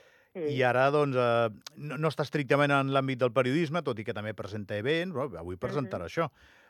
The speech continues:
Speaker 2: Però
Speaker 1: Exacte.
Speaker 2: és, és algú que tu ti-, tu dinamitzarà. I, i
Speaker 1: Mhm.
Speaker 2: vull anar una mica a les presentacions dels llibres, perquè n'he anat a unes quantes. I
Speaker 1: Sí.
Speaker 2: sempre m'he demanat, eh,
Speaker 1: Mhm.
Speaker 2: com s'ha d'afrontar una presentació d'un llibre. És una conferència?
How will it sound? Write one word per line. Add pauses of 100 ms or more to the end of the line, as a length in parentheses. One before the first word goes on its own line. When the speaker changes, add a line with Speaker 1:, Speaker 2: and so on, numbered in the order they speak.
(140)
Speaker 2:
Però
Speaker 1:
Exacte. (100)
Speaker 2:
és,
és
algú
que
tu
ti-,
tu
dinamitzarà. (440)
I,
i
Speaker 1:
Mhm.
Speaker 2:
vull
anar
una
mica
a
les
presentacions
dels
llibres,
perquè
n'he
anat
a
unes
quantes. (360)
I
Speaker 1:
Sí.
Speaker 2:
sempre
m'he
demanat,
eh, (120)
Speaker 1:
Mhm. (200)
Speaker 2:
com
s'ha
d'afrontar
una
presentació
d'un
llibre.
És
una
conferència?